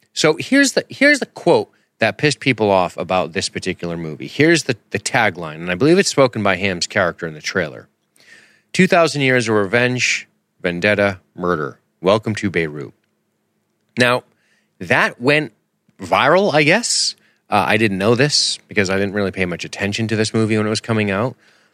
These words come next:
But, um, it was a trailer watched five million times. This, according to the New York Times article, uh, that talks all about this movie by Sopen Deb, or Deb Sopen. I don't know if I'm saying that backwards, and they just have it listed that way,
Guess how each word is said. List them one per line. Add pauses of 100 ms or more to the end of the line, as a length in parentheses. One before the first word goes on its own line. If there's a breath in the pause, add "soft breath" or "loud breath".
(280 soft breath)
But,
um,
it
was
a
trailer
watched
five
million
times.
This,
according
to
the
New
York
Times
article, (540 soft breath)
uh,
that
talks
all
about
this
movie (380)
by
Sopen
Deb,
or
Deb
Sopen.
I
don't
know
if
I'm
saying
that
backwards,
and
they
just
have
it
listed
that
way,